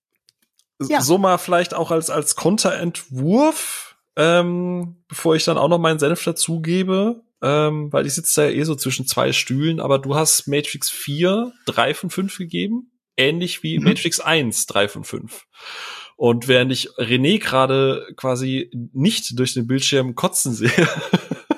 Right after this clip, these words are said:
Speaker 2: <laughs> und er verneint es nicht mal, das heißt, er tut das wirklich, äh, Batz, einfach mal vielleicht so wie René so ein bisschen, äh
Speaker 3: Ey, g-, ganz kurz, ganz kurz, bevor Batz loslegt, zu deinem Satz von eben. Es ist noch viel schlimmer.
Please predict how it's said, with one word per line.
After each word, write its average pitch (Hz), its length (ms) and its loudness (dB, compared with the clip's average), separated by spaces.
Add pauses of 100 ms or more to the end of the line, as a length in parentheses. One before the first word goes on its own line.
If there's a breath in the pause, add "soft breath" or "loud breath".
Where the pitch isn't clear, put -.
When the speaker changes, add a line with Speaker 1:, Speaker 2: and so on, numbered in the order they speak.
(260)
Speaker 2:
<laughs> - 1300 0
und 135 80 0
er 127 80 4
verneint 135 300 2
es 135 140 -2
nicht 131 140 -2
mal, 139 100 4
das 120 120 0
heißt, 123 140 -2
er 113 60 -2
tut 135 140 -10
das 123 140 -4
wirklich, 151 280 -4 (320 loud breath)
äh, 143 200 6
Batz, - 400 0
einfach 160 300 0
mal 165 240 2
vielleicht 147 280 0
so 147 240 -4
wie 160 80 2
René 143 320 0
so 151 120 -4
ein 143 60 -2
bisschen, 147 600 -6 (280)
äh 131 340 2
Speaker 3:
Ey, 160 100 4
g-, - 120 -10 (340)
ganz 226 260 2
kurz, 247 300 2
ganz - 240 2
kurz, 226 140 -4
bevor 185 300 0
Batz 175 240 0
loslegt, 190 340 0
zu 165 100 0
deinem 165 280 2
Satz 170 200 0
von 151 180 0
eben. 151 240 2
Es - 120 -6
ist - 180 -2
noch 156 120 2
viel 170 280 2
schlimmer. 156 540 0